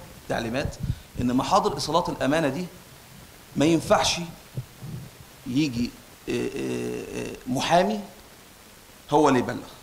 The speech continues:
يجي المبن-، المجني عليه بشخصه ويثبت جميع بيانات الأطراف الخصو-، ال-، ال-، ال-، أطراف ال-، ال-، الإيصال، الطرفين التانيين، المتهم طبعا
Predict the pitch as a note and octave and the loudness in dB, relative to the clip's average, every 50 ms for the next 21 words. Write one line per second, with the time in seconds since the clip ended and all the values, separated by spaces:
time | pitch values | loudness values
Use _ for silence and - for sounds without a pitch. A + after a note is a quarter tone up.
0 | - - - - - - - - - - - - - - - - - - - - | -20 -20 -20 -20 -20 -20 -20 -20 -20 -20 -20 -20 -20 -20 -20 -20 -20 -20 -20 -20
1 | - - - - - - - - - - - - - - - - - - - - | -20 -20 -20 -20 -20 -20 -20 -20 -20 -20 -20 -20 -20 -20 -20 -20 -20 -20 -8 -4
2 | F3+ G#3+ F#3 F#3 D#3 E3 F#3+ G3 D#3 C#3+ - - D3 C#3 C#3 E3+ F3 D#3 C#3+ C3+ | -2 0 2 4 4 6 4 4 2 0 -4 -2 0 2 2 2 2 2 0 -2
3 | D3 C#3+ - - - - - - - - - - - - - - - - - - | -2 -2 -4 -8 -10 -10 -14 -16 -18 -20 -20 -20 -20 -20 -20 -20 -20 -20 -20 -20
4 | - - - - - - - - - - - - - - - - - B2 D3 G#3+ | -20 -20 -20 -20 -20 -20 -20 -20 -20 -20 -20 -20 -20 -20 -18 -10 0 4 4 4
5 | C4 G#3+ D#3 D3+ F3+ F3 B2 - C#3+ C#3 C#3+ F#3+ A#3+ A#3 E3 C#3+ C#3 C#3+ C#3+ C#3 | 4 4 2 0 0 -2 0 2 4 4 6 6 6 6 4 4 4 4 4 6
6 | D3+ F#3 G3 F#3 F3 - - - - E3 F#3 F3+ - C3 - - B2+ - C#3 - | 6 4 4 4 0 -2 -4 -2 0 2 2 2 0 -4 -6 -6 -6 -6 -4 -2
7 | - C3+ C3 A#2 A#2+ - - A2 A#2+ B2+ A#2+ - - - - - - - - - | -2 -2 -2 -2 -2 -4 -4 -4 -4 -4 -6 -6 -10 -14 -20 -20 -20 -20 -12 -8
8 | - G2 B2 A#2+ A#2 A#2 A2 - - - - - - - - - - - - - | -4 -2 0 0 0 0 -2 -4 -8 -16 -20 -20 -20 -20 -20 -20 -20 -18 -10 -8
9 | - - - F3+ F#3+ F#3+ F3+ C#3 B2+ B2 A#2+ A2+ G#2+ A2 G#2+ - - - - - | -8 -2 2 2 2 4 4 2 4 2 2 0 -2 -6 -8 -12 -16 -20 -20 -20
10 | - - - - - - - - - - - - B2+ C3 B2+ - C#3 C3+ - D3 | -20 -20 -20 -20 -20 -20 -20 -16 -16 -12 -6 -2 0 0 0 0 -2 -2 -2 0
11 | - F3 D#3+ C#3 A#2 G#2 - - - - - - - - - - - - - - | 2 4 4 4 2 0 -6 -10 -16 -18 -20 -20 -20 -20 -20 -20 -20 -20 -20 -20
12 | - - - - - - - - - - C#3+ C3+ - C3+ B2+ E3+ F3 - C#3+ C3 | -20 -20 -20 -20 -20 -20 -20 -20 -14 -12 -8 -4 -4 -2 0 0 0 2 2 2
13 | C3 B2+ C3 C3 B2+ B2+ B2 - - E3+ F3 G3+ A#3+ - - D#3+ D3 D#3 F3+ G#3 | 2 2 2 2 2 2 2 2 0 2 4 4 2 2 2 2 4 4 2 0
14 | G#3+ | -2